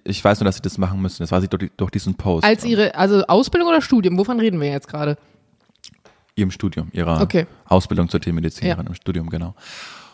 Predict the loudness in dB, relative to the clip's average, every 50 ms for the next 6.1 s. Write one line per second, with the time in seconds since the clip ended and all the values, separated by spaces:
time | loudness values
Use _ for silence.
0 | _ _ _ _ 2 2 4 4 4 2 0 -2 -6 -10 -16 _ _ _ _ 0
1 | 0 0 2 0 0 2 2 0 0 0 -2 -2 -2 -2 -4 -8 -16 -16 -16 -2
2 | 2 2 4 4 4 4 2 2 2 2 2 2 0 0 0 0 0 -2 -4 -6
3 | -16 -10 -2 2 4 4 4 4 2 2 0 0 0 0 0 0 0 0 2 4
4 | 4 4 4 4 4 2 0 -4 -8 -6 -2 -2 0 0 -2 -4 -6 -8 -8 -8
5 | -6 0 2 2 2 2 2 0 2 4 4 4 4 4 2 2 2 2 0 -2
6 | -6